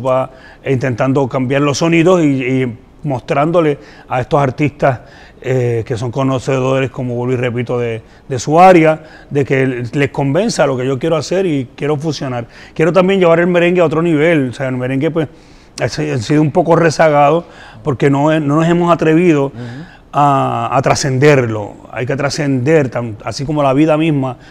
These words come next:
Speaker 1: hay, tiene que uno trascender en, en muchas áreas, en la espi-, espiritual,
Speaker 2: Claro.
Speaker 1: eh, en lo físico, eh, lo mental, uno tiene que trascender a sí mismo también, este, tiene que trascender la música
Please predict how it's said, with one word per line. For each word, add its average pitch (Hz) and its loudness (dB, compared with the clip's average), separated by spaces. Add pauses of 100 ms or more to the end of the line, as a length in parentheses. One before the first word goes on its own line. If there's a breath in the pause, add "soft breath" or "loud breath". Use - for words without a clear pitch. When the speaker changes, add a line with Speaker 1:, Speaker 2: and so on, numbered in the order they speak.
(140)
Speaker 1:
hay, 127 -6 (120)
tiene 143 -2
que 143 -2
uno 147 0
trascender 139 0
en, 123 -2
en 117 -6
muchas 135 -4
áreas, 139 0 (260 loud breath)
en 139 -4
la 123 -2
espi-, 139 -4
espiritual, 143 0
Speaker 2:
Claro. - -18 (240 loud breath)
Speaker 1:
eh, 127 -2
en 127 0
lo 123 0
físico, 143 -2 (600 loud breath)
eh, 139 0
lo 131 2
mental, 139 2
uno 143 2
tiene 147 0
que 147 0
trascender 151 0 (180 loud breath)
a 139 -6
sí 156 -4
mismo 175 0
también, 156 -4
este, 135 -8
tiene 135 -4
que 151 -4
trascender 147 -4
la 139 -4
música 139 -6